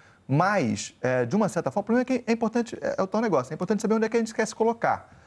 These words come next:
É, que a gente avança, a gente avança, né? Mas, é, em que pé que a gente vai ficar satisfeito? É como estava falando aqui o, o colega sobre o oitenta e seis e meio por cento. É, ok, parece um número altíssimo, se você pensar assim, numa prova, tirar oito e meio é ótimo.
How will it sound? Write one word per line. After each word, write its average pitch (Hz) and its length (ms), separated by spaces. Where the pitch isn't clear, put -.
É, 135 120
que - 180
a 208 60
gente 190 240
avança, 151 400
a 135 40
gente 151 180
avança, 165 540
né? 143 200
Mas, 147 640
é, 151 320
em 180 120
que 214 120
pé 254 260
que 254 80
a 247 40
gente 226 140
vai 208 100
ficar 196 160
satisfeito? 113 600
É 110 40
como 170 260
estava 160 240
falando 135 260
aqui 120 160
o, 120 160
o 120 80
colega 117 400
sobre 127 380
o 117 60
oitenta 127 320
e 135 40
seis 143 220
e 143 40
meio 151 160
por 170 140
cento. 175 500
É, 117 840
ok, - 320
parece 185 300
um 208 40
número 214 220
altíssimo, 202 600
se 117 60
você 143 160
pensar 147 320
assim, 120 200
numa 120 200
prova, 127 460
tirar 156 240
oito 165 220
e 143 40
meio 151 160
é 202 40
ótimo. 139 420